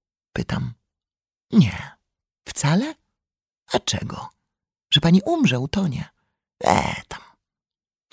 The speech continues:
A jak pani fala porwała z pokładu tratwę ratunkową?” Przecież dawni żeglarze pływali bez tratw.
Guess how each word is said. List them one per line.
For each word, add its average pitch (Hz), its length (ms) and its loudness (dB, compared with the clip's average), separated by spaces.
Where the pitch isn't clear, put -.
A - 80 2
jak 165 140 4
pani 202 220 6
fala 190 300 0
porwała 156 420 2
z - 60 -2
pokładu 135 380 -2
tratwę - 380 -4
ratunkową?” 67 680 -6
Przecież - 360 -4
dawni 113 360 2
żeglarze 123 500 -2
pływali 78 400 -4
bez - 200 -4
tratw. - 520 -8